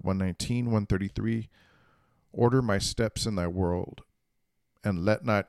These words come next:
any iniquity have dominion over me." So this is also saying right there, be kingdom first, be kingdom minded.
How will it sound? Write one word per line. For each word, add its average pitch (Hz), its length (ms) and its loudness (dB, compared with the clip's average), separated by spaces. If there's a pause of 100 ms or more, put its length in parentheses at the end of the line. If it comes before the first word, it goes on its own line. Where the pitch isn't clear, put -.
any 120 400 -2
iniquity 104 500 -2
have 95 400 0 (100)
dominion 98 480 -2
over 73 220 -8
me." - 300 -14 (720)
So - 160 -20
this - 100 -16
is - 60 -12
also - 260 -8
saying 67 320 -10
right 78 260 -4
there, 98 400 0 (560)
be 95 120 -4
kingdom 107 500 -2
first, 95 420 -4
be 95 100 -8
kingdom 101 540 -2
minded. 80 400 0